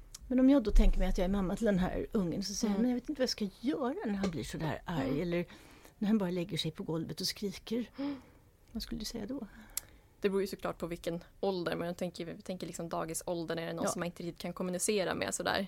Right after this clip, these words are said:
Speaker 1: Nej, vi tänker någon i fyra, femårsåldern som
Speaker 2: Ja.
Speaker 1: man kan prata med.
Speaker 2: Ja. Eh, men dels så inte, vad gör det att han ligger på golvet och skriker?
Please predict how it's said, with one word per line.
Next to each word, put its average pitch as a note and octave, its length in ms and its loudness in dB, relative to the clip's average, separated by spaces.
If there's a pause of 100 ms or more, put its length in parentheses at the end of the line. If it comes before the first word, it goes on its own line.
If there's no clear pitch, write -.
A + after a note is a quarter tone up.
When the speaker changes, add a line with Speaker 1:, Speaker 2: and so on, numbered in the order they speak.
Speaker 1:
Nej, A3 120 2
vi G#3+ 60 4
tänker G#3 300 2
någon F3+ 180 2
i F#3 40 0
fyra, F3 220 -2
femårsåldern D#3+ 520 0
som A3 60 2
Speaker 2:
Ja. G#3 60 6
Speaker 1:
man F3+ 140 4
kan F#3 120 0
prata - 320 -6
med. G3+ 240 -4 (100)
Speaker 2:
Ja. G3 240 2 (520)
Eh, - 460 -2
men F#3+ 320 0 (1400)
dels A3 300 4
så C4+ 80 4
inte, F#3+ 440 0
vad A3 100 2
gör G#3+ 220 2
det A3+ 80 0
att - 140 -8
han G3 120 -4
ligger F3+ 200 -6
på F#3 100 -10
golvet F3+ 300 -6
och F3 60 -6
skriker? - 460 -4